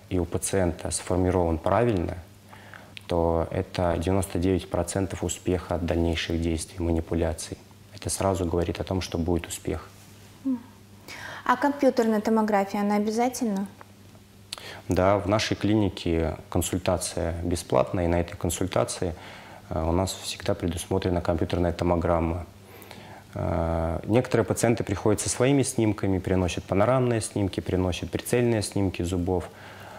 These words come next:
Speaker 1: Но по таким снимкам мы не можем информативно оценить объем костной ткани, костных структур.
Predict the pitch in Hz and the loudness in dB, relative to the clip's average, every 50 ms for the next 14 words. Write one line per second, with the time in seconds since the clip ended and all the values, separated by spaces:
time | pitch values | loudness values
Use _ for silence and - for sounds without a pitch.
0 | - - - - 98 104 104 107 107 107 107 104 98 - - - - 101 - 107 | -18 -8 -4 0 2 2 4 4 4 4 4 2 2 0 -4 -8 -10 -4 -2 0
1 | - 110 - - 117 104 - - 135 139 131 131 - 95 95 98 104 104 110 117 | 0 0 2 2 2 0 2 2 2 2 2 2 2 2 4 4 4 4 4 4
2 | 123 123 113 90 92 85 85 - 98 95 87 - 95 92 98 98 92 - - 113 | 4 4 4 4 2 2 0 0 0 -2 -2 -2 -2 0 0 0 0 0 0 0
3 | 117 104 98 90 87 85 82 80 78 - - - - - - 98 104 110 107 - | 2 2 2 2 2 2 2 0 -2 -4 -4 -4 -4 -4 -2 0 2 2 2 2
4 | - 90 87 87 98 92 87 - - 117 113 - - 101 98 - - - - 98 | 0 0 2 2 2 2 2 2 2 0 0 0 -2 -4 -4 -4 -4 -2 0 0
5 | 95 90 90 87 87 82 - - - - - - 117 107 - - 104 92 - - | 2 2 2 2 0 -2 -6 -10 -18 -18 -4 0 0 0 2 0 -2 -4 -4 -6
6 | - - 95 - - - 95 92 87 85 | -8 -8 -10 -6 -2 0 0 0 0 -2